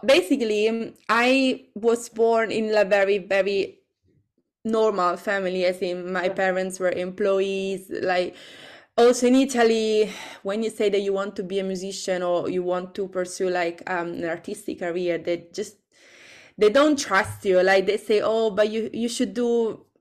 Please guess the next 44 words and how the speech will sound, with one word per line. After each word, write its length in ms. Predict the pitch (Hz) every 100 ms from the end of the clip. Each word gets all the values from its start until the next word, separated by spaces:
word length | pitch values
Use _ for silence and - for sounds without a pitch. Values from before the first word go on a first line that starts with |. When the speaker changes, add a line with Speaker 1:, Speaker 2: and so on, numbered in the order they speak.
| -
Speaker 1:
you 100 | 233
should 300 | - 247 190
be 240 | 226 233
a 80 | 220
doctor." 680 | 180 214 - 240 220 214 208
Like, 260 | 208 208 202
they 140 | 247
don't 340 | 214 247 262 226
believe 400 | 240 214 214 202
in 100 | 202
arts 380 | 175 170 175 220
in 180 | 196
general. 500 | 190 165 170 185 226
Speaker 2:
It's 60 | 320
like 140 | 151
that 60 | 127 120
everywhere, 480 | 113 101 98 95 95
by 200 | 95 92
the 100 | 104
way. 220 | 101 98
It's 240 | 123 131 -
not 300 | 117 113 -
just 240 | 165 -
Speaker 1:
Mm, 260 | 294 349 349
Speaker 2:
Italy, 380 | 339 143 139 147
because 380 | 330 359 349
it's 220 | - 466 392
so 100 | 415
Speaker 1:
yeah, 180 | 381 370
I 80 |
know, 240 | 370 392 311
but 120 | 359
Speaker 2:
difficult. 240 | - - _ _ _ _ _ _ _ _ _ -
Speaker 1:
I 120 | 370
know, 180 | 359 320
but, 140 | 330
like, 200 | 339 330 -
I 100 | 311
don't, 300 | - - -
maybe 260 | 269 339
because 260 | 285 285 294
I'm 160 | 277 262
talking, 280 | 269 262 _ _
because 360 | 247 240 226